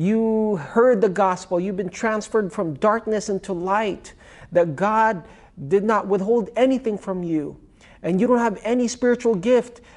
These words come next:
that, that you are lacking. All you have to do is eagerly wait for Jesus. Eagerly wait for Christ to be revealed. And it's just not waiting p-,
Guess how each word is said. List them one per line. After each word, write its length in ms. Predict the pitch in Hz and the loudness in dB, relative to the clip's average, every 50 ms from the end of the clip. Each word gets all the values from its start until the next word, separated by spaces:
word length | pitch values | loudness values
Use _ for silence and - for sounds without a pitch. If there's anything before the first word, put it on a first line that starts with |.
| - - | -18 -6
that, 340 | 160 170 202 196 196 - - 196 208 196 202 190 - 175 190 | 0 2 2 2 2 -2 -8 -14 -14 -14 -16 -20 -20 -16 -8
that 200 | 196 175 214 220 | -6 -4 -4 -2
you 120 | 220 226 | 0 2
are 140 | 233 233 226 | 2 2 2
lacking. 760 | 208 214 220 247 294 240 - - 226 196 180 156 143 127 117 - _ _ _ - - - - - | 2 0 0 -2 -4 -8 -8 -6 -4 -4 -4 -4 -8 -12 -16 -20 _ _ _ -20 -20 -20 -8 -4
All 240 | - 185 220 247 262 | -2 2 4 4 4
you 160 | 240 240 247 | 4 2 2
have 260 | 226 196 233 240 247 - | 2 2 0 0 0 -2
to 100 | - 240 | -4 -6
do 420 | 185 160 180 240 254 247 240 - | -6 -2 -2 0 0 0 -2 0
is 260 | - 220 202 165 - - - | -2 -2 -2 -2 -8 -12 -6
eagerly 540 | - 262 254 247 220 247 233 226 220 226 220 | -2 0 0 0 0 0 0 0 0 -2 -2
wait 680 | 202 165 160 180 202 202 185 160 - - - - - - _ - - _ _ | -2 -2 0 0 0 0 0 -2 -4 -10 -16 -18 -18 -20 _ -20 -20 _ _
for 180 | - 196 180 | -4 -2 -2
Jesus. 840 | 170 139 139 175 185 180 170 147 139 147 131 123 - - - - - - - - - - - - - - | -2 -2 -2 -2 0 0 0 -2 -2 -6 -8 -8 -12 -16 -18 -18 -20 -20 -20 -20 -20 -20 -20 -20 -4 2
Eagerly 460 | 220 233 254 214 262 262 240 247 240 | 4 4 4 4 2 2 2 0 -2
wait 500 | 202 180 190 226 240 226 214 185 - - - - - - _ - - _ _ | -2 2 4 4 4 4 4 0 -4 -12 -20 -20 -20 -20 _ -20 -20 _ _
for 240 | - - 202 196 185 | -4 0 0 0 0
Christ 720 | - - - - - 247 240 226 214 190 180 175 - - - - _ _ | 0 -4 -8 -4 0 2 2 4 2 2 0 -2 -6 -12 -16 -20 _ _
to 100 | - 208 | -6 -4
be 400 | 165 175 214 220 214 208 208 202 - - _ | -4 -2 -2 -2 -2 -4 -6 -8 -12 -20 _
revealed. 960 | - 185 196 196 175 151 143 160 208 220 233 233 220 196 160 - - 73 - - - _ _ _ _ _ _ - - _ _ - | -6 -2 0 0 0 -2 -4 -2 -2 0 2 4 4 4 2 0 -4 -10 -16 -18 -20 _ _ _ _ _ _ -20 -20 _ _ -2
And 260 | 208 220 220 214 208 | 0 0 0 0 -2
it's 240 | 202 226 220 196 - | -2 -2 -4 -4 -2
just 240 | - 302 302 - | -2 -2 -2 0
not 260 | 320 285 254 - - - | 0 0 0 0 -2 -4
waiting 760 | 151 151 175 202 214 233 240 240 247 254 254 262 247 220 185 151 - - - _ _ | -2 0 2 2 2 2 2 0 0 0 0 -2 -4 -6 -8 -10 -14 -20 -20 _ _
p-, 180 | - - - | -14 -14 -14